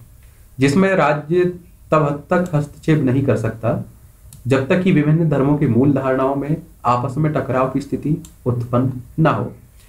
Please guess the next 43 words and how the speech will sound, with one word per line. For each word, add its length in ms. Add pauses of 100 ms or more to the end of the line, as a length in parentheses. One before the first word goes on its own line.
(160)
आप 160
अपने 240
धर्म 260
को 100
मान 180
सकते 260
हैं, 80
दूसरे 680
अपने 240
धर्म 220
को 120
मान 200
सकते 260
हैं, 80
इस 120
तरह 220
हर 100
कोई 200
अपने 200
धर्म 200
को 160
मान 160
सकता 300
है, 80 (480)
जब 200
तक 160
कि 160
एक 120
दूसरे 320
के 80
धर्मों 300
में 180 (240)
टकराव 480 (420)
ना 120
हो। 200 (2250)
धर्मनिरपेक्षता 920
के 100
संदर्भ 380
में 60
अगर 120
हम 200
लोग 180
ध-, 220